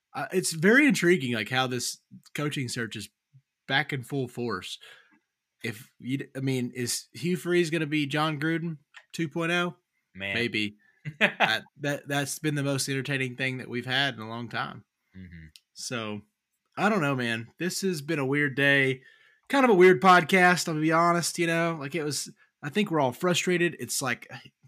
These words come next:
Speaker 1: monstrous day as far as news goes, everything being pushed out. We don't know when the heck we're gonna be playing. This, this freaking virus is out of control.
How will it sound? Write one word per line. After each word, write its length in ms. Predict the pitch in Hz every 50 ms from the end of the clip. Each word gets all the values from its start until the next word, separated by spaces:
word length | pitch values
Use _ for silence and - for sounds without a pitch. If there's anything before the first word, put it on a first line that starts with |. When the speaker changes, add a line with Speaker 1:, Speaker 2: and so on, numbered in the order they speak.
| _ -
Speaker 1:
monstrous 680 | 160 160 170 196 208 220 208 202 - - 127 101 - -
day 440 | - 143 139 143 143 139 135 135 - _ _ _ _ _ _ _ -
as 80 | -
far 240 | - - 147 123 117
as 120 | 117 110 -
news 320 | 139 156 156 151 143 127
goes, 340 | 135 143 139 135 135 120 104 - -
everything 460 | - 156 156 143 113 117 117 107 110
being 220 | 101 98 87 82 -
pushed 320 | - 120 107 104 - -
out. 320 | 143 143 147 143 143 - -
We 80 | - 156
don't 200 | 160 - - 185
know 160 | - 85 90 101
when 200 | - 127 156 143
the 60 | 127
heck 260 | 117 110 131 113 - -
we're 100 | 117 113
gonna 140 | 110 101 95 95
be 100 | 98 -
playing. 440 | - - 147 143 143 139 135 135 135 _ _ _ _ _ _ _ _ -
This, 280 | 185 214 214 - - - - - _ _ _ _ _ _ _ _ _ _ _ _ _ _ _
this 160 | 175 208 202
freaking 400 | - - 180 156 131 92 90 92
virus 400 | 95 101 107 110 104 98 95 -
is 80 | - -
out 140 | 85 82 73
of 80 | 78
control. 680 | - - - - - 160 160 165 165 165 160 156 143